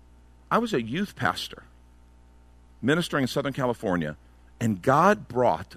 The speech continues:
the weight of my sin. I, I wasn't living in sin. I was living faithful to my calling and my commitment. But as a child, I don't know if I even understood the weight.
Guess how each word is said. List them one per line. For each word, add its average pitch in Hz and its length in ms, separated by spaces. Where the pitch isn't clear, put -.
the 101 140
weight 120 600
of 135 180
my 123 240
sin. 98 380
I, 180 220
I 165 160
wasn't 233 260
living 139 360
in 107 100
sin. 127 400
I 175 80
was 214 140
living 156 300
faithful 135 500
to 123 120
my 107 180
calling 135 440
and 98 80
my 98 100
commitment. - 520
But 135 220
as 156 180
a 160 60
child, 214 460
I 180 40
don't 202 140
know 220 80
if 208 100
I 214 60
even 208 200
understood 190 400
the 165 80
weight. 139 680